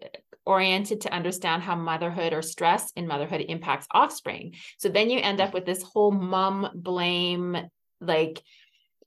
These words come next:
Speaker 1: culture that we see so often.
Speaker 2: Yes.
Speaker 1: And actually, and often the dad literature is like, "Oh, it's so great. They play together and everybody's happy." It's really still existent, right? So I always like to then,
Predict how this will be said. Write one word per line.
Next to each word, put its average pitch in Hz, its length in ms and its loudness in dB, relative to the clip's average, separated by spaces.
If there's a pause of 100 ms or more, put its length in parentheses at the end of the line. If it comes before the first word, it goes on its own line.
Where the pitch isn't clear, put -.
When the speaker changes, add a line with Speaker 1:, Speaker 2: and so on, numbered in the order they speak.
(160)
Speaker 1:
culture 202 960 2
that 208 140 4
we 202 100 4
see 214 260 -2
so 202 220 2
often. 151 380 6
Speaker 2:
Yes. - 100 -6
Speaker 1:
And 180 200 -2
actually, 170 640 -2
and 190 140 0
often 196 340 2
the 170 120 -2
dad 220 460 6
literature 165 420 0
is 151 120 -6
like, 160 240 -4
"Oh, 254 600 4
it's - 200 -4
so 240 140 -4
great. 220 360 0
They 214 120 4
play 214 240 0
together 196 420 0
and 185 100 -4
everybody's 185 360 -4
happy." 190 320 0
It's 196 160 -2
really 247 340 -2
still 208 300 -2
existent, 185 520 -4
right? 185 340 2 (240)
So 202 100 4
I 185 100 4
always 240 280 4
like 220 200 0
to 196 240 -2 (160)
then, 196 420 0